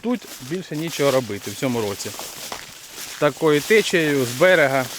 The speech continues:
І ще і вихідний день, то багато рибаків.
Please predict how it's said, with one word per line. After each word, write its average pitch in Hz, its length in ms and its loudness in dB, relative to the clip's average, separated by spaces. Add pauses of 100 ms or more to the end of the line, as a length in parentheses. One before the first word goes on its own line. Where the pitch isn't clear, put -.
(2250)
І 131 140 -2
ще 165 280 2
і 143 300 0 (180)
вихідний 156 460 0
день, 175 280 2
то 127 260 2 (1160)
багато 123 520 0 (120)
рибаків. 113 440 -8